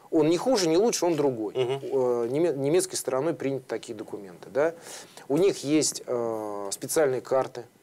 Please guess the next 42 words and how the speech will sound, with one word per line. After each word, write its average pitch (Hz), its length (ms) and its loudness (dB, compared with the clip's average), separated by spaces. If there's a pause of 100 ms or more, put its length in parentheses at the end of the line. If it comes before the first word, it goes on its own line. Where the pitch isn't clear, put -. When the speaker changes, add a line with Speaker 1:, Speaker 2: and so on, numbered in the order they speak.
(580)
Speaker 2:
Ну, 143 80 2
это 151 220 4
русские, 180 400 0
в - 40 -4
смысле, 117 260 -4
наши? - 280 -2
Speaker 1:
Наши, 185 320 2
наши, 135 260 2
Speaker 2:
Ваши 135 120 2
Speaker 1:
на-, 127 80 0
Speaker 2:
коллеги 123 180 2
Speaker 1:
да, 143 60 4
Speaker 2:
русские? 127 180 2
А, 175 40 4
Speaker 1:
наши 165 180 2
Speaker 2:
выезжают 165 220 6
Speaker 1:
коллеги, 233 240 2
Speaker 2:
на- 135 80 -2
Speaker 1:
да. 127 180 4
Они 226 160 4
выезжают 214 440 4
на 185 60 2
это 180 180 2
место 247 280 2
и 156 40 6
отрабатывают 151 580 2
уже 127 100 0
по, 147 280 2 (280)
по, 147 220 4
по 143 280 4
тем 147 260 0
требованиям, 151 500 2
которые 139 560 4
немецкая 139 380 -2
страна, 139 580 -2
э, 110 420 -4
к - 100 -16
данным 139 300 2
работам 123 340 0
предъявляет. 113 720 -6 (540)
П-, - 140 -12
затем 147 560 2